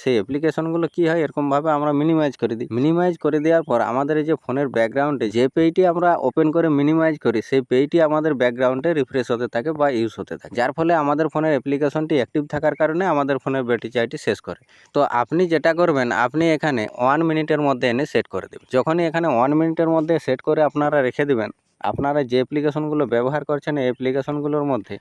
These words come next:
আপনাদের ফোনের এই অ্যাপ্লিকেশনগুলো ব্যাকগ্রাউন্ডে অ্যাক্টিভ থাকবে না, যার ফলে আমাদের ফোনের ব্যাটারি চার্জটি অনেক সময় ধরে আমরা ব্যবহার করতে পারবো। ঠিক আছে, অটোমেটিক ব্যাকগ্রাউন্ড থেকে ক্লিয়ার ক্যাশটি হয়ে যাবে, তাহলে আমাদের ফোনের ব্যাটারি চার্জটি অনেক সময় থাকবে। তো আপনি এই সেটিংটিকে অবশ্যই চেঞ্জ করে দেবেন।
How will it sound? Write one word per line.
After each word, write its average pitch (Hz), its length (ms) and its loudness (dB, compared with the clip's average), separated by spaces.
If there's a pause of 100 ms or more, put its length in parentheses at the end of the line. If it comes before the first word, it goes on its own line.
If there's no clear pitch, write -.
আপনাদের 156 420 -2
ফোনের 165 280 -2
এই 147 260 0
অ্যাপ্লিকেশনগুলো 147 720 0
ব্যাকগ্রাউন্ডে 135 520 -2
অ্যাক্টিভ 135 300 -2
থাকবে 147 280 -2
না, 170 100 -2
যার 123 280 0
ফলে 147 140 0
আমাদের 135 360 0
ফোনের 135 200 -2
ব্যাটারি 117 260 -2
চার্জটি 117 280 -2
অনেক 127 220 -2
সময় 110 240 -2
ধরে 113 180 -2
আমরা 117 200 -4
ব্যবহার 98 400 -4
করতে - 280 -18
পারবো। - 260 -16
ঠিক 185 120 2
আছে, 127 140 0
অটোমেটিক 170 520 0
ব্যাকগ্রাউন্ড 139 460 0
থেকে 175 280 -2
ক্লিয়ার 139 360 2
ক্যাশটি 123 380 -2
হয়ে 104 260 -2
যাবে, - 140 -10 (100)
তাহলে 135 320 0 (100)
আমাদের 143 220 2
ফোনের 139 260 0
ব্যাটারি 117 300 -2
চার্জটি 123 240 0
অনেক 127 200 0
সময় 110 240 -2
থাকবে। 87 360 -8
তো 123 60 0
আপনি 170 300 2
এই 165 80 4
সেটিংটিকে 156 500 0
অবশ্যই 151 440 0 (260)
চেঞ্জ 131 220 2
করে 95 260 -4
দেবেন। 82 160 -12